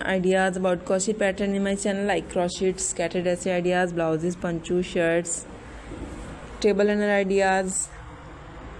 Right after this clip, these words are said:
cushion, caplet, scattered dress ideas, maxi and beautiful bedsheet ideas, handbag,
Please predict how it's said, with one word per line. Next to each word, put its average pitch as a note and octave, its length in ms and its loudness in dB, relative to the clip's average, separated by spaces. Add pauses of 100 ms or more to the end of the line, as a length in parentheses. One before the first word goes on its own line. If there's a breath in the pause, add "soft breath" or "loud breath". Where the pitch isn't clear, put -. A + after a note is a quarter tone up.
(240)
cushion, G3+ 680 0
caplet, F#3+ 760 0 (640)
scattered F#3 440 -2
dress F#3 260 2
ideas, F#3+ 540 2
maxi F3 640 -2
and E3 420 0
beautiful E3 580 -2 (600)
bedsheet F3+ 340 2
ideas, G3 560 4
handbag, E3+ 640 0